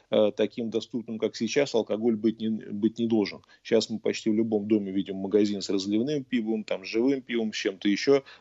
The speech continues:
Э, то есть алкоголь купить очень просто. Во многих странах, кстати говоря, это совсем не так. То есть там и, э, о-, ограничения есть, и дневные перерывы,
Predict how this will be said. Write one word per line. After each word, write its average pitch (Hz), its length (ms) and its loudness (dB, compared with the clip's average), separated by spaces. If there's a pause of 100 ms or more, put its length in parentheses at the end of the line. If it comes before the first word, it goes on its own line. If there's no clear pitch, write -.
Э, 98 160 2
то 95 160 -4
есть 95 180 -2
алкоголь 104 420 2
купить 110 360 -2 (220)
очень 110 380 0
просто. 90 400 0 (220)
Во 104 160 4
многих 117 320 -2
странах, 131 360 2
кстати 113 260 -2
говоря, 101 360 2
это 107 760 2
совсем 107 420 -6
не 113 80 -8
так. 107 240 -2
То - 80 -8
есть 87 140 -10
там 95 240 -6
и, 95 200 -6
э, - 40 -14 (300)
о-, 92 560 2
ограничения 104 720 -2
есть, 113 280 0
и 101 120 -2
дневные 101 400 2
перерывы, 117 560 6